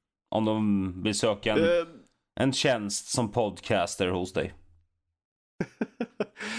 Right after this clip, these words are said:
Speaker 2: Det, vill de söka så absolut. Då är det antingen bara gå in på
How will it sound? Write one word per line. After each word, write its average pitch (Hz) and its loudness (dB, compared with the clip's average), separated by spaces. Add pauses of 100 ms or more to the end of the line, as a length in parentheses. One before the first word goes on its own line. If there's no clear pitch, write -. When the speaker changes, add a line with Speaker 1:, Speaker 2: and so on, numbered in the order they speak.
(580)
Speaker 2:
Det, 175 2
vill 196 0
de 240 0
söka 196 0
så 156 2
absolut. 180 0
Då 170 2
är 165 2
det 160 2
antingen 180 0
bara 185 2
gå 175 0
in 170 0
på 151 2